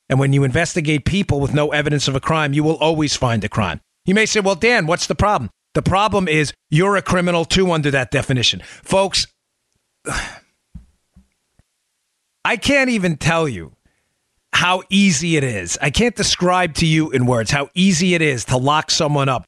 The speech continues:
for a federal crime. You could lock up Mother Teresa for a federal crime. There is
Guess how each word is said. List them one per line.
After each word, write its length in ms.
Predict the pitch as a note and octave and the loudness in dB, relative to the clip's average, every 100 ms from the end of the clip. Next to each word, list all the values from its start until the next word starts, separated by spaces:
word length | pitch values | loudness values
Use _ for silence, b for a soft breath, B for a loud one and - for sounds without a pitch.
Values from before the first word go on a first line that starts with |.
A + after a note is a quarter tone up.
| _ _ | _ _
for 160 | - C#3 | -2 -2
a 60 | |
federal 380 | - D3 C3+ B2+ | 0 -2 0 -2
crime. 340 | - A#2+ F2+ - _ _ _ _ - | -2 -4 -4 -12 _ _ _ _ -2
You 120 | A3 | 0
could 180 | - B3+ | 2 0
lock 300 | A#3 A#3 G#3 | 0 0 0
up 200 | G#3+ - | -2 0
Mother 280 | F3+ G#3+ G#3+ | 0 0 0
Teresa 540 | - G3 C4 - D3+ | 0 0 0 0 -2
for 200 | A#2 B2+ | -4 -2
a 40 | A#2 | -2
federal 380 | C3 A2+ G2+ F2+ | -2 -2 -4 -4
crime. 320 | A2 F2 - _ _ _ _ _ _ _ | -4 -4 -8 _ _ _ _ _ _ _
There 200 | G#3 B3+ | 0 2
is 160 | A#3+ | 2